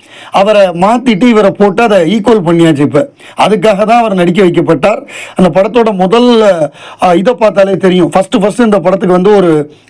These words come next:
டீசர் ரிலீஸ் பண்ணாங்க. அதுல கமல் மட்டும்தான் இருப்பாரு. இந்த படத்தோட யூ எஸ் பி என்னன்னா, யுனிக் செல்லிங் பாயிண்ட் கமல்ஹாசன்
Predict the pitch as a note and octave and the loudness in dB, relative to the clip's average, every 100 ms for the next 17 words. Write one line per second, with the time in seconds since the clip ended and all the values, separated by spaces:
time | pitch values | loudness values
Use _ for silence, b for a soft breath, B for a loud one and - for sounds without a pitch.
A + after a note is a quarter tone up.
0 | - C4 G3 A3 F3+ F#3 F#3+ F#3 E3 D#3 | -2 -2 0 0 0 0 0 -2 0 2
1 | G#3+ A3+ G3+ G3 F#3+ A#3 G3+ F3+ G3+ G#3 | 0 0 0 0 0 0 0 0 0 2
2 | F3+ C#3 D3 B2 B B B F3+ F3 G3 | 0 0 -2 -2 B B B 0 2 0
3 | G3 C4+ B3+ A3+ G#3 E3+ D3+ D3 B B | -2 0 0 2 0 2 0 0 B B
4 | F#3+ A#3+ D4 C4 - A3 F#3 F#3 F#3 A3 | 2 4 2 0 -2 0 0 0 0 0
5 | G3+ A#3+ D4 - A3+ A3 G#3+ F#3+ F3 E3+ | 2 2 0 -2 0 0 -2 0 0 2
6 | G#3 A3 - B B B - G#3+ C4 A3+ | 0 -2 -6 B B B -4 -2 0 2
7 | A#3+ A#3+ - B3+ | 2 0 -2 -4